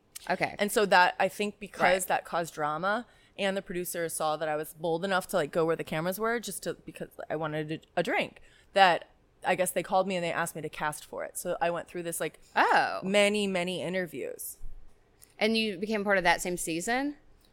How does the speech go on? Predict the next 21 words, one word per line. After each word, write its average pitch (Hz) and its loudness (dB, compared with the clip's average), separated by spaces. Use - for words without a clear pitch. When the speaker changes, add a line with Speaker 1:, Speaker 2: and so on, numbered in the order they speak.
Speaker 2:
No, 196 4
the 175 -2
next 160 -4
season. 143 -12
Speaker 1:
Oh, 185 10
okay. 175 2
Speaker 2:
Yeah. 160 -2
Yeah, 185 0
so 180 -2
Speaker 1:
That's 254 2
cool. 151 -6
Speaker 2:
Yeah, 226 6
I 190 8
did, 185 -2
like, 190 0
a 175 -2
Zoom 247 0
interview. 220 -4
It 208 -4
was 190 -4
Skype 190 4